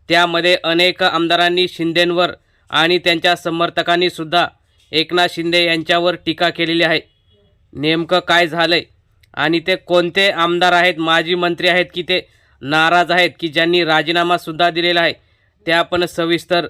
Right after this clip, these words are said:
बघूया. परंतु जर चॅनलवर नवीन असाल तर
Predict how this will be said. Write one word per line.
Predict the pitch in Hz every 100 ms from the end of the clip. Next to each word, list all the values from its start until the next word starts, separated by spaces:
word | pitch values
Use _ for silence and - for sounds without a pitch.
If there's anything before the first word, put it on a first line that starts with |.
| _ -
बघूया. | 127 151 156 180 139 _ _ _ _ -
परंतु | 156 170 175
जर | 165 180
चॅनलवर | 180 180 170 165 175 156
नवीन | 165 175 170
असाल | 165 170 160
तर | 165